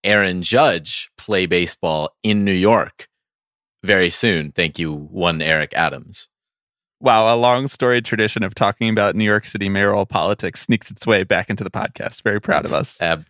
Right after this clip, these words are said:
Speaker 1: absolutely. I mean, Eric kinda, kinda did that one for us. We really didn't have to try hard to make that connection.
Speaker 2: He's almost
Speaker 1: He,
Speaker 2: like he's
Speaker 1: for,
Speaker 2: making
Speaker 1: for,
Speaker 2: it too easy.
Speaker 1: Right. For context, f-, f-, for the, uh, majority of our listeners who have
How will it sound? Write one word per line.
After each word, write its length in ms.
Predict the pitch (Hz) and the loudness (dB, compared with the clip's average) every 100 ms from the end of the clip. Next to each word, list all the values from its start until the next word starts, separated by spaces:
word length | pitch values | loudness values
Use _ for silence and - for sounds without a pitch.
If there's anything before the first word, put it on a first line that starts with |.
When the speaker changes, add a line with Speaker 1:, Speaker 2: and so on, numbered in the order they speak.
| - | -6
Speaker 1:
absolutely. 760 | 92 87 - 82 82 64 71 | -4 -2 -4 -2 -2 -2 -4
I 80 | 107 | 2
mean, 220 | 147 151 - | 4 2 2
Eric 340 | 170 202 202 | 4 4 2
kinda, 340 | - 143 123 104 | -2 0 2 0
kinda 420 | 104 - 123 101 | -2 -6 -2 -2
did 200 | 85 90 | -2 0
that 180 | 82 80 | 0 0
one 200 | 76 71 | -6 -8
for 260 | - 78 | -8 -6
us. 220 | 67 65 - | -6 -8 -4
We 120 | 113 | 0
really 240 | 113 101 | 2 2
didn't 180 | 87 82 | 0 -2
have 140 | 78 | -6
to 80 | - | -6
try 180 | - 82 | -2 0
hard 200 | 73 73 | 0 -4
to 60 | 67 | -6
make 160 | 65 | -10
that 140 | 69 - | -12 -10
connection. 480 | 69 - - - - | -10 -8 -10 -12 -4
Speaker 2:
He's 200 | 143 143 | 0 2
almost 360 | 135 151 175 - | 4 6 4 4
Speaker 1:
He, 60 | |
Speaker 2:
like 120 | 151 131 | 2 2
he's 100 | 151 | 4
Speaker 1:
for, 100 | 165 | 4
Speaker 2:
making 280 | 147 151 | 4 2
Speaker 1:
for, 40 | 131 | 0
Speaker 2:
it 60 | 110 | 0
too 140 | 110 | -2
easy. 400 | 98 95 - 123 _ _ _ | -2 -6 -10 -14 _ _ _
Speaker 1:
Right. 280 | - 92 87 | -2 -2 -2
For 440 | - 160 165 143 - _ _ _ _ _ | 0 4 4 2 -6 _ _ _ _ _
context, 680 | - 131 117 90 80 - - - _ _ _ _ _ _ _ _ - | 0 0 2 0 -2 -6 -14 -16 _ _ _ _ _ _ _ _ -18
f-, 180 | - - | -18 -16
f-, 260 | - - - - | -16 -16 -12 -6
for 140 | - | 0
the, 260 | 120 107 101 - | 2 2 0 -6
uh, 380 | 98 98 92 90 - _ _ _ | -4 -2 -2 -4 -8 _ _ _
majority 720 | 110 107 127 113 117 113 117 | -2 0 2 4 2 2 -2
of 140 | - 98 | -2 0
our 120 | 101 | 0
listeners 600 | 95 - 113 117 113 - | 0 -4 -2 -2 -2 -4
who 280 | 98 92 80 | -4 -4 -2
have 380 | 90 87 - | 0 0 -4